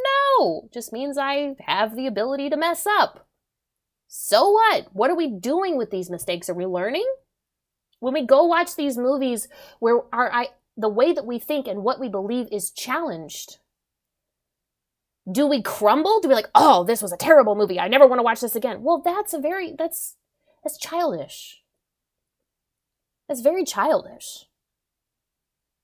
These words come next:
I'd much prefer to have my ideas challenged. To me, that's fun. Yeah, like, "Oh, man, I never thought about this perspective."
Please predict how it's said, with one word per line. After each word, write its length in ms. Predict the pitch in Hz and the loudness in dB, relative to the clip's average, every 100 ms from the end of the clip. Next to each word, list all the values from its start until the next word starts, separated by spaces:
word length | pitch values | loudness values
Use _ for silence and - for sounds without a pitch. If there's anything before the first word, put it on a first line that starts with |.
| _ _ _ _ _ | _ _ _ _ _
I'd 140 | 240 294 | -4 -2
much 360 | 254 294 349 | 0 -2 -2
prefer 640 | 349 302 - 277 240 208 208 | -4 -4 0 2 4 2 0
to 120 | 233 | -10
have 360 | 208 240 269 262 | -8 0 0 2
my 180 | 262 220 | -2 -2
ideas 540 | 208 202 240 240 - | -4 -4 -2 -2 -4
challenged. 800 | - - - 190 285 202 - - | -12 -12 -6 -4 -4 -4 -10 -10
To 60 | 202 | -6
me, 200 | 302 508 | 0 2
that's 300 | 233 339 - | 2 0 -8
fun. 640 | 330 - 151 539 156 - 220 _ _ _ _ _ _ _ _ _ _ _ | -12 -10 -6 -6 -6 -14 _ _ _ _ _ _ _ _ _ _ _ _
Yeah, 500 | 180 233 427 523 440 | -8 2 2 4 2
like, 160 | 254 180 294 | 2 -2 0
"Oh, 380 | 403 539 349 | 10 10 10
man, 320 | 170 202 392 359 | 4 -4 -6 -6
I 80 | 185 | -8
never 200 | 185 220 | -8 -8
thought 300 | - 226 311 | -4 0 2
about 220 | 240 208 | 0 -2
this 140 | 208 | -6
perspective." 640 | - 214 - 285 180 151 | -10 -12 -6 -6 -4 -8